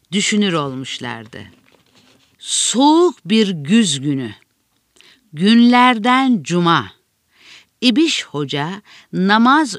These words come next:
öncesi köy camiinde vaaz vermektedir. Muhterem cemaat, Allah'ın sevgili kulları, şükürler olsun ki hala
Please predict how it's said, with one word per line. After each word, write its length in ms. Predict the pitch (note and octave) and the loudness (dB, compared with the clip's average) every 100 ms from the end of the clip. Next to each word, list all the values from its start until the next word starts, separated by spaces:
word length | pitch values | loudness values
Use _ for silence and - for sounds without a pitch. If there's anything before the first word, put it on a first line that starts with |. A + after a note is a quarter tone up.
| - | -6
öncesi 680 | E3 D#3 D3+ D3 - D3 C#3 _ | -4 -4 -6 -8 -10 -10 -12 _
köy 400 | - A#3 C#4 B3 | -6 -2 0 0
camiinde 960 | D3 D#3 C#3+ C#3+ C#3+ C#3+ C3+ E3+ G#3 G#3+ _ _ _ _ C#3+ | -2 -2 -2 -2 -4 -4 -4 -6 -6 -10 _ _ _ _ -2
vaaz 560 | D#3+ F#3 G#3+ A3+ C#3+ | 4 6 6 4 -2
vermektedir. 1080 | C#3 C3 B2+ C3 - - A2+ A#2 A#2 - - _ _ _ _ _ _ - _ | -6 -6 -6 -8 -10 -16 -16 -16 -18 -20 -20 _ _ _ _ _ _ -20 _
Muhterem 800 | D#3 F3+ F3+ - G3+ G3+ A3+ A3+ | -4 -2 -2 0 2 4 4 2
cemaat, 720 | G3 F#3 E3 D3+ C#3+ _ - _ _ _ _ | 2 2 2 2 -2 _ -20 _ _ _ _
Allah'ın 600 | E3 E3+ F3+ F#3 G3 A3+ | -2 -2 -2 -2 -2 -4
sevgili 640 | A3+ - F#3 F#3 D#3+ F#3+ A#3 | -4 -4 -2 -2 -2 -2 -2
kulları, 720 | - E3+ D3 D3 C#3+ C3 B2+ _ - - - | -4 -6 -4 -6 -6 -8 -12 _ -20 -20 -16
şükürler 840 | - - G3 - G#3+ G#3 A3 B3+ | -10 -8 -8 -4 -2 0 0 2
olsun 580 | A#3 G#3+ G3+ - B3 B3+ | 2 2 0 -4 -2 -2
ki 220 | G#3 F#3+ | -2 -6
hala 840 | C#3+ D#3+ F#3 A#3+ B3+ F#3 F3 F#3 | -6 0 4 4 4 0 0 -2